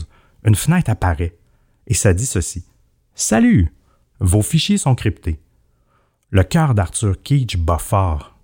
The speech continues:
très fort. Il sait exactement ce qui se passe. C'est une attaque de ransomware, de rançongiciel.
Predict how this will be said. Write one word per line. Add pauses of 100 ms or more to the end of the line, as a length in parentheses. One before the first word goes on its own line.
très
fort.
Il
sait
exactement
ce
qui
se
passe. (400)
C'est
une
attaque
de
ransomware, (380)
de
rançongiciel.